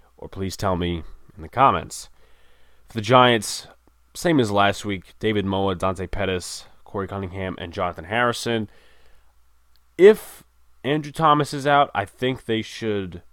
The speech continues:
elevate Corey Cunningham. It would only be for a game. But if you're not too confident in Matt Peart, why would you be so confident, you know? I don't know. It's just like, if you're not too confident in Matt Peart, why would you not bring up Corey Cunningham?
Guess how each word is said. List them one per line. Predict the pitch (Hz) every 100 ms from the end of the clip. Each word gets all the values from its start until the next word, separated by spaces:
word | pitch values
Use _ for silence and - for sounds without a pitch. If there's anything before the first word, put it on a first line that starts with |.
| - _ _ _ _ _ -
elevate | 98 117 113 131 -
Corey | - 131 131
Cunningham. | 139 139 131 139 131
It | 92
would | 92
only | 98 110
be | 104 104
for | - - 90
a |
game. | 73 71 80 101 160 185 _ _ _ _ _ _ _
But | 95 107 104 101 - _ _ _ _ _ _
if | 107 101
you're | 120
not | 135 -
too | - 135
confident | - 139 131 127 120
in | 110
Matt | 117 107
Peart, | 127 123 101 - _ _ -
why | 107 117
would | 120
you | 104
be | 110
so | - 104
confident, | - 110 107 - 101 98 87 -
you | 95
know? | 92 87 - - - - - -
I | 143
don't | 143
know. | 80 - -
It's | -
just | - -
like, | 110 -
if | -
you're | 127
not | 151
too | - 156
confident | 135 139 123 117 92
in |
Matt | 107 104
Peart, | - 113 95 87
why | 107
would | 110 101
you |
not | 98 98 98
bring | 101
up | 92
Corey | - 98 90
Cunningham? | 85 87 80 71 -